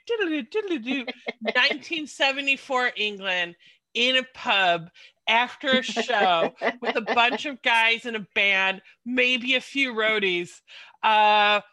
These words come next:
Speaker 1: probably having a look at the new bios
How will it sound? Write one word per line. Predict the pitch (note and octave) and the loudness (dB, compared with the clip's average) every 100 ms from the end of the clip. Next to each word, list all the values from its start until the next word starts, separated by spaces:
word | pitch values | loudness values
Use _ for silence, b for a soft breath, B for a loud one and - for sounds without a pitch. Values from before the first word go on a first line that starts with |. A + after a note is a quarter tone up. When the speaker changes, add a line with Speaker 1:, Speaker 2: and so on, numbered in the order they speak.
| _ | _
Speaker 1:
probably | - C#4+ C#4 C#4+ B3 C4 A#3+ - _ | -6 -2 -2 -4 -4 -4 -4 -10 _
having | - C4 B3+ C4 | -4 -2 -2 -4
a | A#3+ | -2
look | A#3 A#3+ A#3+ | -2 -4 -8
at | - | -10
the | F#3+ | -10
new | F#3+ G3 G#3+ | -8 -10 -8
bios | E3+ C#3+ D3 C#3+ C#3 C#3+ E3+ - _ | -6 -4 -6 -6 -10 -12 -18 -20 _